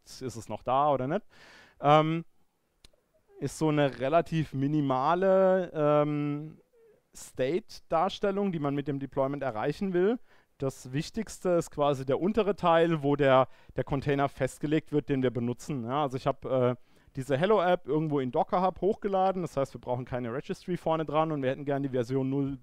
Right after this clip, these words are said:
null null vier, weil ich hab die eins bis drei kaputt gemacht. Ähm, und wir wollen natürlich diesen Container auf Port achtzig achtzig ansprechen. Es ist ein Open J D K,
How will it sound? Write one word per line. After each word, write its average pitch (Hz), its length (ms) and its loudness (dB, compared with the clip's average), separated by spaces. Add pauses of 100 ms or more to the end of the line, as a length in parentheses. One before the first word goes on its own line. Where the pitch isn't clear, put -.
null 131 220 -2
null 127 180 -4
vier, 240 420 2 (420)
weil - 80 -6
ich 123 80 -4
hab - 120 -6
die 123 100 -4
eins 123 160 -6
bis - 140 -16
drei 123 180 -8
kaputt 120 280 -8
gemacht. 165 300 -2 (460)
Ähm, 143 420 2 (580)
und 143 720 2
wir 139 180 0
wollen 160 220 4
natürlich 170 480 0
diesen 147 640 -2
Container 147 400 -2
auf 143 180 -2
Port 143 220 0
achtzig 139 380 -4
achtzig 151 340 -4
ansprechen. 190 720 -4
Es 139 160 -10
ist - 240 -10
ein 135 340 -4 (460)
Open 139 320 -2
J 139 200 -2
D 139 60 -4
K, 170 460 0